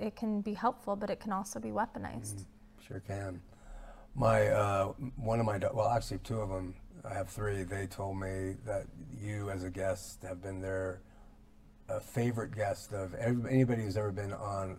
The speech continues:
Speaker 2: Heart. We've been doing it since two thousand six. But, uh, I can't tell you, uh, how refreshing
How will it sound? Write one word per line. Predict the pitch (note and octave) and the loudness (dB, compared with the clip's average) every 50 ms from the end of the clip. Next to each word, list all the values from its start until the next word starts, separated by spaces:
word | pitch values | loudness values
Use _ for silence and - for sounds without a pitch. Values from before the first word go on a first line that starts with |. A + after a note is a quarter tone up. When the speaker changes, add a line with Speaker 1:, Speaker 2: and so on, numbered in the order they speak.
| - - - | -10 -10 -8
Speaker 2:
Heart. | - - G#2+ G#2 G2+ G2 F#2+ A2 | -4 -2 -2 -2 -2 -4 -6 -6
We've | G#2+ G2+ F#2 | -6 -6 -4
been | G2+ F#2+ | -4 -4
doing | G2 G2 F#2+ G2 | -4 -4 -4 -6
it | F#2+ | -8
since | - E2 F#2+ - | -8 -10 -12 -12
two | - - G2 | -10 -10 -8
thousand | F2+ - G2 G2 F#2 F2 F2+ F2+ | -4 -2 0 0 0 -2 -6 -10
six. | - - G#2 G2+ F#2+ F2+ - - - - - - - - - - - - - - - | -8 -6 -6 -6 -6 -6 -8 -10 -14 -16 -18 -20 -20 -20 -20 -20 -20 -20 -18 0 4
But, | A#2+ A2 G2+ F#2+ - - - | 4 6 6 4 2 4 6
uh, | G2+ G2+ - | 6 6 6
I | - A2+ A2 | 6 2 2
can't | G#2+ - - B2+ B2 A#2 - - | 2 2 2 2 2 0 -2 -2
tell | - B2 A#2 A2+ A2 G#2 G2 | 4 6 6 6 6 4 0
you, | F#2+ F#2 F#2 F#2+ F#2+ - | 0 0 -2 -2 -2 0
uh, | A2 G#2 G2+ G2 F#2+ F#2+ F#2+ F#2+ F#2+ - - - - - - - - - - - - - - | 0 2 4 4 4 4 2 2 0 -4 -10 -18 -20 -20 -20 -20 -20 -20 -20 -20 -20 -14 -2
how | - G#2+ G#2+ G#2 G2+ | 2 4 6 6 6
refreshing | G2+ F#2+ F#2 - - A2+ A2+ A2 A2 - A#2+ A#2 A#2+ A#2+ A#2+ B2 | 4 0 -2 2 6 8 10 10 8 6 2 2 2 2 2 0